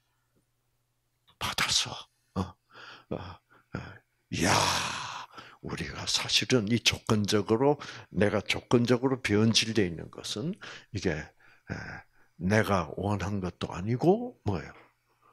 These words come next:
우리 조상들이 원해가지고 이렇게 유전적으로, 본성적으로 변질돼 버렸구나. 그러니까 하나님은 어떻게 책임지고 나를 어떻게,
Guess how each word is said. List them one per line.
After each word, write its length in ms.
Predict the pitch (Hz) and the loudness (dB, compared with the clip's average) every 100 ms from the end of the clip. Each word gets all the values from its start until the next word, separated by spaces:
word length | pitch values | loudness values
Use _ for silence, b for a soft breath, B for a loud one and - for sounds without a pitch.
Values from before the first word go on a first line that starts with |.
| _ _ - - _ _ | _ _ -20 -20 _ _
우리 200 | 90 85 | -10 -6
조상들이 800 | - 90 90 92 85 76 82 90 120 | -4 -4 -4 -4 -6 -6 -6 -2 0
원해가지고 640 | 110 113 107 92 90 101 82 | 2 2 2 0 0 -2 -2
이렇게 520 | 90 - 143 165 226 B B B | -2 2 4 4 2 B B B
유전적으로, 1080 | 104 107 143 156 160 120 117 113 117 127 - | 0 6 10 12 10 4 2 2 0 -2 -2
본성적으로 1000 | - 120 127 - 127 113 98 80 90 113 | 0 2 4 2 2 2 0 -2 -2 -6
변질돼 640 | - - 87 87 80 69 - | -6 -4 -2 -4 -6 -6 -10
버렸구나. 720 | - - - - - - - _ _ _ _ - B B B B | -10 -14 -16 -20 -20 -20 -20 _ _ _ _ -20 B B B B
그러니까 460 | - 123 160 180 185 | 0 6 8 10 8
하나님은 800 | 139 143 127 110 98 107 175 165 - | 8 6 4 4 0 0 0 -2 -6
어떻게 360 | - - 135 - - _ _ _ _ _ _ _ _ _ _ _ _ _ _ b _ - | -6 -2 -4 -4 -10 _ _ _ _ _ _ _ _ _ _ _ _ _ _ b _ -2
책임지고 960 | - 139 139 120 113 120 139 135 139 110 | 2 2 2 0 0 2 2 0 -4 -2
나를 360 | 120 123 147 139 | 0 4 2 2
어떻게, 300 | 135 143 | -4 -2